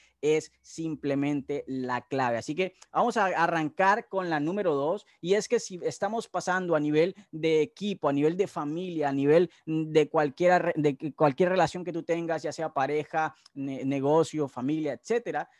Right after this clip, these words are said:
lo que va a suceder es que vas a necesitar tener constante comunicación, constante comunicación, porque muchas veces cuando no tenemos constante comunicación,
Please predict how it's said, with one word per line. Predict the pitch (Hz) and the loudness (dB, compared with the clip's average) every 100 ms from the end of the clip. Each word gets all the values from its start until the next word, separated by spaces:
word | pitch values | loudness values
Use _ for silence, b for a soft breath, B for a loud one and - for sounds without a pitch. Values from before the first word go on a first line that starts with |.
| b | b
lo | 170 180 | -8 -6
que | 180 | -2
va | 190 | -2
a | 214 | -2
suceder | 240 - 196 170 156 | -6 -6 -2 0 0
es | 151 | -2
que | 170 160 | -6 -4
vas | 165 - 208 | -4 -4 -6
a | |
necesitar | 196 - 170 143 160 165 165 | -10 -10 -14 -8 -2 -2 -2
tener | 160 151 156 | -6 -8 -8
constante | - 156 147 - _ 160 156 160 147 170 160 _ _ | -10 -10 -10 -14 _ -8 -8 -8 -10 -12 -12 _ _
comunicación, | 151 143 139 139 123 127 127 190 208 - _ _ | -6 -6 -4 -6 -6 -8 -8 -10 -10 -14 _ _
constante | 151 151 135 - 143 151 160 | -6 -6 -6 -8 -6 -6 -8
comunicación, | 165 147 143 131 208 220 165 | -8 -8 -6 -6 -4 -6 -6
porque | 165 165 147 B | -6 -4 -4 B
muchas | 190 214 247 - | -10 0 0 2
veces | 226 196 170 - | 0 0 -6 -4
cuando | 165 160 | -2 -2
no | 185 | -4
tenemos | 196 202 208 - | -4 -4 -4 -6
constante | 170 160 147 - 170 196 190 | -6 -6 -6 -4 -2 -2 -8
comunicación, | 180 156 147 - 120 175 185 | -6 -6 -4 -4 -6 -6 -6